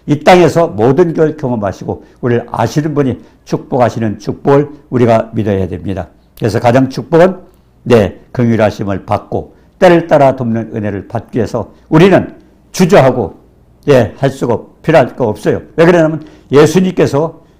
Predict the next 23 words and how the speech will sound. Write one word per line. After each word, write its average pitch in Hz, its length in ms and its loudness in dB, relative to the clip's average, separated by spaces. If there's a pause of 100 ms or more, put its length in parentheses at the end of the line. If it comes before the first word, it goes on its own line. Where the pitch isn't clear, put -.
(140)
예, 123 340 2 (300)
히브리-, 147 300 -4 (160)
보혈로 143 580 2
예수 156 240 -2
그리스도의 117 320 -6
피를 226 260 0
통해서 127 400 -4 (240)
담대하게 165 800 2 (440)
예, 117 360 0
은혜의 120 360 -2
보좌 107 260 -4
앞에 104 220 -8
나갈 110 300 2
수 151 140 -6
있는 127 300 -6 (120)
축복을 165 480 -2
해주셨기 135 500 -6
때문에 95 340 -10 (280)
그래서 147 360 0 (200)
이런 110 280 -2
축복을 98 460 -6
누리기 110 260 -4
위해서 113 300 -2